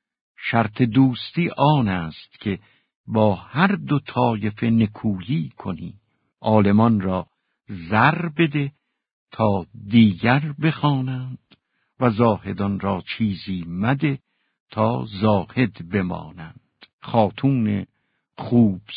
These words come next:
صورت پاکیزه روی را نقش و نگار و خاتم پیروزه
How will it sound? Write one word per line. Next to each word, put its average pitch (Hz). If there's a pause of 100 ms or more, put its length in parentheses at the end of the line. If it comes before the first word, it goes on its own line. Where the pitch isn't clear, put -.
(140)
صورت 113
پاکیزه 98
روی 107
را 92 (640)
نقش 107
و 107
نگار 98
و 95
خاتم 110
پیروزه 95